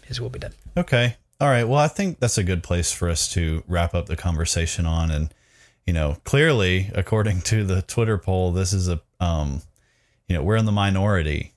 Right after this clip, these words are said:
Speaker 2: apparently, um, at least in the circles that we're running in, when it comes to how do you pray and, and what do you pray for,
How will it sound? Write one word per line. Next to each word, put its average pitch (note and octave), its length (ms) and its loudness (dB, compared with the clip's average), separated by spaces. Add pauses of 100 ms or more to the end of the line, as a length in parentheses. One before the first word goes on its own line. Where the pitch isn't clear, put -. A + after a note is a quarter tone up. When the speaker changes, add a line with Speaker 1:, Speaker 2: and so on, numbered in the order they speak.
Speaker 2:
apparently, D2 800 -2 (160)
um, D2+ 400 -2 (840)
at F#2 120 2
least G2+ 240 0
in G2 80 0
the F#2 80 0
circles F2+ 400 0
that E2 120 0
we're F2 140 0
running D#2 320 0
in, D2 240 0 (200)
when F2+ 120 2
it - 140 -4
comes F2 400 -2
to E2 400 0 (160)
how F#2+ 180 -2
do F2+ 60 0
you E2+ 100 0
pray D#2+ 460 0
and, D2+ 200 -2 (680)
and E2 380 0
what F#2+ 300 -2
do F#2 80 -2
you F2 200 0
pray F2 240 0
for, E2 480 -2